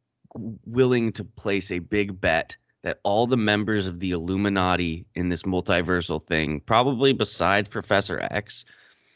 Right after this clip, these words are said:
are given superior Iron Man, like, type suits that, uh, Tom Cruise's Iron Man creates for them. So that's, like,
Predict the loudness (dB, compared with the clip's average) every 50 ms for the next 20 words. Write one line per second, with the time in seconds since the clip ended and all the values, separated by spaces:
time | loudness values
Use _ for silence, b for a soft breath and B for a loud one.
0 | b b b _ _ 2 2 2 0 -4 -8 -2 0 0 2 2 2 2 2 2
1 | -2 -4 b b b b b -18 -12 -8 -8 -8 -8 -8 -12 -8 -2 0 2 2
2 | 2 2 2 2 2 2 2 0 0 -2 _ 0 0 2 2 2 0 -2 -2 -2
3 | -2 -2 -2 -4 -6 -6 -10 -12 _ _ _ _ _ -6 -6 -6 -6 -6 -8 -4
4 | -2 -2 -2 -4 -6 -8 -6 -4 -2 0 -2 -2 -2 -6 -8 -10 -10 -12 _ -2
5 | 0 0 0 0 -2 -2 -2 -2 -2 -2 -4 -6 -8 -8 -6 -4 -4 -4 -4 -4
6 | -4 -4 -2 -2 -2 -4 -6 -6 -6 -6 -4 -2 0 0 0 0 -2 -2 -4 -4
7 | -6 -10 -8 -6 -4 -2 -2 -2 -4 -6 -10 -10 -8 -8 -8 -6 -8 -10 -10 -12
8 | -14 B B B B B B B 2 4 4 4 4 2 0 0 0 0 -2 _